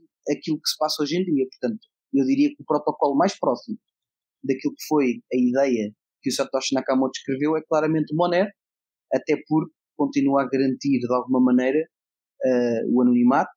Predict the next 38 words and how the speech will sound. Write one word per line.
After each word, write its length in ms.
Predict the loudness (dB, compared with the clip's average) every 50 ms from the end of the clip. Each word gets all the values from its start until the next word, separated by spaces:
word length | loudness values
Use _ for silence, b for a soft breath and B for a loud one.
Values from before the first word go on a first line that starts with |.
| _ _ _
continua 380 | -8 -8 -4 -4 -2 -2 -2 -2
a 20 |
garantir 640 | -2 -2 -2 -2 -2 -2 -2 -2 0 0 0 -2 -2
de 80 | -2
alguma 220 | 0 2 2 4 4
maneira 480 | 4 4 4 2 2 0 -2 -4 -6 -12 _ _ _ _ _ _ _ _ _ _ _ _ _ _ -8
as 80 | -8 -4
transações 480 | -2 0 0 0 -2 -2 -2 -2 -2 -4 -6
por 80 | -12
segundo, 360 | -8 -4 0 0 0 0 0 -2
continua 400 | -4 -4 -2 0 0 2 2 0
a 220 | -2 -2 -4 -2 0
garantir 340 | 0 0 0 0 0 -2 -2
de 60 | 0
alguma 200 | 0 2 2 2
maneira 400 | 4 4 4 2 2 0 -2 -4 -8 _ _ _ _ _ _ _ -4
aquilo 480 | -4 -4 -4 -6 -4 -2 -2 -2 -4 -8 _ _
que 100 | -2 0
o 20 |
Satoshi 460 | 0 0 -2 -2 -2 -2 -2 0 0 0
Nakamoto, 500 | 0 0 0 -2 0 0 0 0 -2 _ _ _ _ _ _ _ _ _ _ _ _ _ _ 0
eh, 300 | 2 2 2 2 2 4
em 100 | 4 4
última 320 | 4 2 2 0 0 2
instância, 580 | 0 0 -2 -4 -2 -2 -2 -2 -4 -2 -2 -2 -2 -2 -4 -6 -8 -12
definiu 440 | -10 -4 -2 0 0 0 -2 -4 -6 -4
como 180 | -4 -4 -4 -6 -4 -2
forma 440 | 0 0 2 0 0 -2 -4 -6 _ _
de, 340 | _ -6 -2 -2 0 0 -2
de 80 | -4 _
pagamentos. 400 | -4 -2 0 0 -2 -2 -2 0
Agora, 220 | 0 0 0 -2 -4 _ _ _ _
vocês 260 | -8 -8 -8 -8 -8 -6
perguntam, 380 | -2 0 0 0 0 0 0
o 100 | 0 2
Monero 340 | 2 4 4 4 4 2 2
vai 160 | 0 -2 -2
triunfar? 460 | -2 0 0 0 0 0 -2 -2 -2